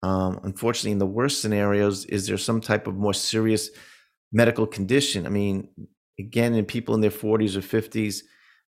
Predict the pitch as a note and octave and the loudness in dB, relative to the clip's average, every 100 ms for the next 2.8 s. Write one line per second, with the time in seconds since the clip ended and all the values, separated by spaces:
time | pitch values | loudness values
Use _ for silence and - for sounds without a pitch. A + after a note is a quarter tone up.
0 | _ B2+ C3 - A#2+ A2+ A#2+ A#2 A2+ G#2+ | _ 0 0 0 -2 0 0 2 2 2
1 | G2 - - G#2+ G#2+ G#2 - - - - | -2 -8 -2 4 4 4 -2 -10 -20 -20
2 | _ _ G#2+ G#2 G#2 G2 F#2+ - | _ _ -2 2 4 4 2 -2